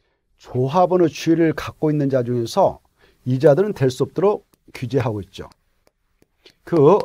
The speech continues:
임원의 결격 사유를 좀 아실 필요가 있어요. 좀 전에 말씀드렸던, 아, 미성년자라든가 피성년 후견인, 피한정 후견인, 그리고 파산 선고받고 복권되지 아니한 자,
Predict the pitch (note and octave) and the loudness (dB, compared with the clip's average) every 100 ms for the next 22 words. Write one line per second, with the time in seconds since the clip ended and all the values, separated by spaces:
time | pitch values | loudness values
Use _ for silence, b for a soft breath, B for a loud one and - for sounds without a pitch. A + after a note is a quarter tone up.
0 | - b b - C#3+ F3 F#3 F#3+ - A#2+ | -6 b b 0 4 6 4 2 0 -2
1 | B2 E3 - D#3 C#3+ B2 C#3 G#3 - C3+ | 2 2 2 2 2 2 -2 -6 -4 -4
2 | C3 D#3 D3 E3 C#3 G#2 E3 D#3+ - - | -4 -6 -8 -4 -6 -4 -4 -4 -6 -4
3 | D3+ E3+ D3 B2 D#3+ D3+ D3 F#3 G3+ b | 0 2 0 -2 -4 -4 2 2 2 b
4 | b b G#2 G2+ G2 C3+ E3+ E3 E3 D#3 | b b -14 -12 -4 0 0 0 0 0
5 | C#3+ C3+ C3 A2+ G#2 G2+ F3 B3+ _ _ | 2 2 2 0 -6 -4 -4 -4 _ _
6 | _ _ _ - - G3 F#3 F3 D#3 B2+ | _ _ _ -12 -4 -4 -2 -2 -2 -4
7 | F3 D#3 A2+ F#2 E3+ B3+ _ _ _ _ | -2 -2 -2 -4 -8 -8 _ _ _ _
8 | - G3 D3 E3 C#3+ C3+ B2+ F#2 C2 _ | -6 -2 -2 -2 -4 -4 -6 -8 -14 _
9 | _ _ _ _ _ - D3 E3 A#2+ B2 | _ _ _ _ _ -6 0 4 4 2
10 | - _ _ _ - G3 F#3+ G3 F#3+ D#3+ | -6 _ _ _ -4 2 2 2 -2 -2
11 | D#3 D3 C#3 - G3 F#3+ A2 - D3 C3+ | -2 0 0 0 -4 -4 -10 0 2 2
12 | A2 F#2+ A2 A2 F#2 - | -2 -6 -6 -6 -8 -16